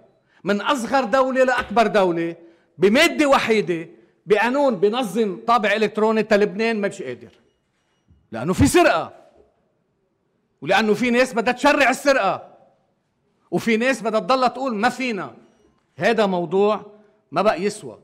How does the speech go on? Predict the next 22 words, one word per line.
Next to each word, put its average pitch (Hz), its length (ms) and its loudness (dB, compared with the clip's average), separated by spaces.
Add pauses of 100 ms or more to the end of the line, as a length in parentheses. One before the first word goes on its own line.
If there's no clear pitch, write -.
(140)
مؤسسة 147 600 -12 (580)
دستورية 208 640 -4
مثل 170 220 -14
مجلس 208 360 -8
النواب 190 500 -6 (360)
تكون 214 240 -2
الاجتماعات 196 640 -8
فيه 226 120 -10
شكلية، 190 580 -6 (500)
هذا 214 240 2
مش 233 200 -4
مقبول. 226 640 2 (1000)
اجتماعات 196 560 -2
بدها 202 180 0
تكون 240 240 -2
مجدية 196 440 0
وبدها 190 220 0
تتابع، 214 640 0 (340)
وبده 160 200 -4
يكون 233 180 -2
في 233 120 -6
تنفيذ، 233 680 -2